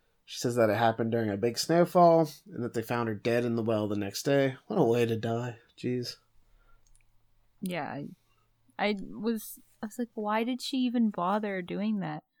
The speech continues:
Speaker 2: Like, I, I don't know.
Speaker 1: Her husband suggested destroying the well, but Yoshichika wanted to keep it up in remembrance.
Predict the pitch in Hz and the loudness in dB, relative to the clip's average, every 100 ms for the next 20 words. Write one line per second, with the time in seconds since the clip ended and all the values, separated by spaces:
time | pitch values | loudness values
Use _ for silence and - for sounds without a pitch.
0 | _ _ _ - 214 214 196 - - 208 | _ _ _ -8 -2 -2 -4 -10 -10 -8
1 | - 220 - - 190 _ _ _ _ _ | -8 -10 -12 -12 -14 _ _ _ _ _
2 | _ _ _ _ - - 127 120 147 143 | _ _ _ _ -20 -12 -8 0 4 6
3 | 147 143 131 139 131 123 - 117 120 - | 8 6 6 2 2 2 0 -4 -2 2
4 | 143 143 131 127 135 135 131 120 87 110 | 4 6 4 4 6 6 6 4 2 2
5 | - 117 131 123 131 120 117 101 117 110 | -2 -2 -4 0 2 4 4 2 2 0
6 | 107 110 101 120 110 110 107 113 104 85 | 0 -4 -2 -2 2 2 4 2 0 2
7 | 113 151 147 143 143 - | 4 6 8 6 4 -4